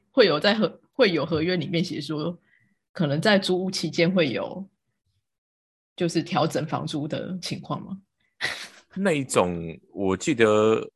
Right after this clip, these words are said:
Speaker 2: 因为我现在，其实我从我大学到现在，我租的大概都是碰到房东本人自己租，所以用的模式都是这样，可能就是，啊，你把那本书打开之后，写上金额，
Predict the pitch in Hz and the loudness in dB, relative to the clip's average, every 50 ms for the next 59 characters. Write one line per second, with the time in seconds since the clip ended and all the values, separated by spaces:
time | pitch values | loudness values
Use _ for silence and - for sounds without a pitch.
0 | _ _ _ _ _ _ _ _ - - 180 196 170 104 87 87 - - 151 131 | _ _ _ _ _ _ _ _ -2 -2 0 0 2 2 2 0 2 0 0 0
1 | 120 - 147 127 113 104 95 87 - - 117 113 135 127 107 90 87 - - 95 | 2 4 4 4 4 4 2 0 -2 -6 -4 -4 -2 0 0 0 0 0 0 0
2 | 90 98 101 98 87 85 85 - 131 117 101 95 - 85 85 87 - 104 98 - | 0 0 -2 -2 -2 -2 -2 0 2 2 2 0 0 -2 -2 0 0 0 0 0
3 | 107 101 104 98 85 82 80 - - 107 104 101 85 85 78 78 _ _ _ _ | -2 -2 -2 -2 -2 -4 -8 -8 -8 -6 -6 -4 -6 -6 -8 -8 _ _ _ _
4 | _ _ _ - 120 107 104 101 101 101 110 101 - - 107 98 101 98 92 - | _ _ _ -2 0 2 2 2 2 2 0 -2 -2 -2 0 2 2 2 2 2
5 | 90 87 92 92 101 98 104 98 87 78 80 76 78 - - 95 82 78 71 - | 0 -2 0 -2 -2 -4 -2 -2 -4 -4 -4 -8 -10 -8 -8 -8 -8 -8 -8 -8
6 | - 78 80 78 - 110 104 98 85 - - - - - _ - 139 127 107 90 | -10 -10 -10 -4 0 0 2 2 0 -2 -6 -16 -20 -20 _ -2 0 0 2 0
7 | 87 85 85 87 90 - 101 90 92 90 87 82 - 85 82 80 73 - _ _ | -2 -2 -4 -4 -4 -2 -2 -2 -2 -2 -4 -2 -2 -2 -2 -2 -4 -8 _ _
8 | _ _ _ _ _ - - 90 85 87 98 104 95 - 101 92 85 - _ _ | _ _ _ _ _ -6 -4 -2 -2 0 0 -2 -2 0 -2 -2 -4 -4 _ _
9 | _ _ _ _ _ - 92 95 90 - _ _ _ _ - 92 95 95 92 - | _ _ _ _ _ 0 2 2 0 -2 _ _ _ _ -6 -4 -4 -4 -4 -6
10 | - - - - _ - - 82 90 117 123 107 101 87 - - 107 - - 76 | -10 -14 -14 -18 _ -2 0 2 2 2 2 2 0 0 0 -4 -4 -2 -2 -2
11 | 80 - - 92 92 95 95 98 98 92 85 - 87 80 - 110 104 101 98 - | -2 -2 -4 -4 -4 -4 -4 -2 -2 -2 -2 -2 -4 -2 0 0 0 0 -2 -4
12 | 104 98 98 90 82 73 71 69 - | -4 -4 -2 -2 -4 -4 -4 -6 -10